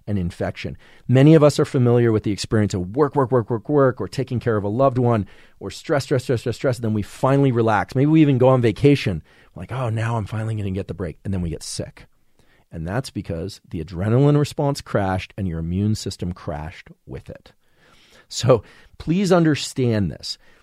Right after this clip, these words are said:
Now, many of you might say, "Well, how long? Is it two hours? Is it three hours?" A lot of you out there that really like specificity, it will vary for everybody.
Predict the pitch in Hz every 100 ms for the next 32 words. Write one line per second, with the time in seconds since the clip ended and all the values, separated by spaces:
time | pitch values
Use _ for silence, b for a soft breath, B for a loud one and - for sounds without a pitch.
0 | 131 127 117 107 - 139 135 170 160 143
1 | 120 - 120 104 104 - 160 170 147 135
2 | 98 90 107 - - 170 156 107 85 78
3 | 92 87 - 139 131 107 90 98 95 123
4 | 139 143 123 123 104 92 107 131 127 107
5 | - - 104 - 95 101 143 151 156 120
6 | 113 123 143 131 - - 117 120 107 92
7 | 76 -